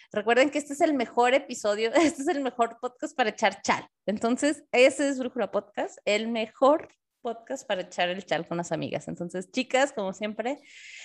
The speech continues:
las amo, las adoro y nos vemos la siguiente semana.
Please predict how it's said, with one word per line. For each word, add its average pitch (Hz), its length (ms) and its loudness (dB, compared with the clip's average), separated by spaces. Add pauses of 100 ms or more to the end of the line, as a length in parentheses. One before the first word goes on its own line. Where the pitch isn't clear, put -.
(360)
las 269 480 4
amo, 269 240 4
las 277 180 2
adoro 233 560 4
y 285 200 0
nos 311 200 -2
vemos 233 440 -6
la 220 100 -6
siguiente 196 600 -6
semana. 180 520 -6